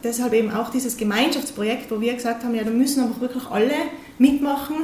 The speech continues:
weil es macht ganz ein anderes Bild natürlich, wenn es ein Kollektivproblem ist, wo ja alle betroffen sind davon und nicht eine, also eine Organisation allein wird sich da jetzt zum Beispiel viel schwieriger tun wie jetzt in, in der Form als Gemeinschaftsprojekt.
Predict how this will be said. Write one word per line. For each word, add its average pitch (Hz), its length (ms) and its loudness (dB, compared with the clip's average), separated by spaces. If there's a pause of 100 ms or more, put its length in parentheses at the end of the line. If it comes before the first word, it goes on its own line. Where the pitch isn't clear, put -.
(280)
weil 240 120 0
es 240 100 -2
macht 247 240 2
ganz 247 180 4
ein 254 60 2
anderes 240 560 2
Bild 285 320 0
natürlich, 233 400 0
wenn 240 120 0
es 220 140 0
ein 220 140 -8
Kollektivproblem 240 1300 2
ist, 233 240 -2
wo 226 60 -2
ja 226 140 2
alle 254 180 2
betroffen 220 480 -4
sind 196 240 -2
davon 196 260 -6
und 196 120 -6
nicht 214 200 -4
eine, 226 380 0 (480)
also 220 120 -4
eine 269 340 8
Organisation 254 520 4
allein 240 380 6
wird 247 140 4
sich 254 100 -6
da 233 160 0
jetzt 247 140 -4
zum 240 100 0
Beispiel 233 240 -4
viel 247 140 -4
schwieriger 247 420 2
tun 247 220 2
wie 240 100 0
jetzt 226 480 -2
in, 226 180 0
in 226 160 -2
der 226 160 0
Form 214 360 0
als 214 160 -2
Gemeinschaftsprojekt. 202 800 -4